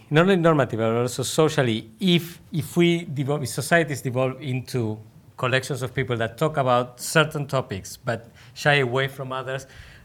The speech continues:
other topics that are important for us not only to be informed, but also there is a, research showed that there is an important relationship between being informed about the topic and participating in deliberation and decision making. So if we are not informed and then we are not gonna participate,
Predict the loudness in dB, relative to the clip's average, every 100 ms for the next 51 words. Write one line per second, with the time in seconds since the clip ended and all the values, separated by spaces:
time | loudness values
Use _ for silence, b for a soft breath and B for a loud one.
0 | B 0 4 4 4 0 0 0 2 0
1 | -2 0 0 2 0 0 2 2 2 -2
2 | -2 -2 -4 -4 0 2 4 2 2 2
3 | 0 2 0 0 -2 -4 -8 -18 -18 -8
4 | -6 -4 -6 2 2 2 2 2 2 0
5 | -4 0 2 2 0 -2 0 0 -2 -6
6 | -6 -6 -4 -4 -4 -6 -6 -2 -2 0
7 | 0 -2 -2 -4 -4 -8 B B -2 -2
8 | 0 -4 -4 -6 -6 -8 -8 -8 -12 -12
9 | b b -10 -8 -6 -4 -4 -4 -8 -10
10 | -8 -8 -8 -10 -12 -14 -18 -20 B B
11 | B 4 4 4 -2 6 6 8 4 2
12 | -2 2 4 2 -2 0 0 0 0 0
13 | -2 -2 -4 -6 -8 -8 -8 -10